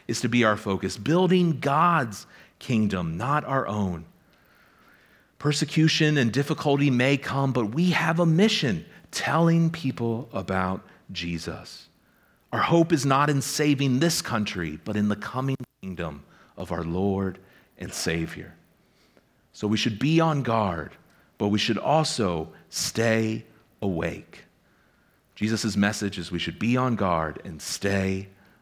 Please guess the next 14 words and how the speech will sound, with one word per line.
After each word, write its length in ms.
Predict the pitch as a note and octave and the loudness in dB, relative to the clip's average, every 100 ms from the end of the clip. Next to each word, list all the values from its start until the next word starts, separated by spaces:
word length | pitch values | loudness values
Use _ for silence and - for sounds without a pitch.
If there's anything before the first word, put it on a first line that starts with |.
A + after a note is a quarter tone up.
| _ | _
awake. 540 | G#2 F2+ E2 D#2+ E2 - | -4 -2 -2 -2 -4 -6
And 100 | F2+ | 0
by 140 | G#2 | 2
stay 280 | A2+ - D#3 | 2 2 4
awake, 300 | C#3 B2+ A2+ | 6 4 4
what 100 | A#2 | 4
I 120 | G#2+ | 4
mean, 420 | F#2+ A#2 A2 G#2 | 2 2 4 4
I've, 160 | F#2+ F#2 | 2 0
I've 80 | - _ _ _ - | -4 _ _ _ -8
outlined, 440 | F2 D#2+ D#2 E2 | -6 -4 -4 -4
is 160 | E2 E2 | -6 -6
be 260 | - A2+ | -2 0
prepared 840 | A2 - A2 - G2+ F#2+ D#2+ D2+ D#2+ | 0 -2 -4 -4 -2 -2 -2 -6 -10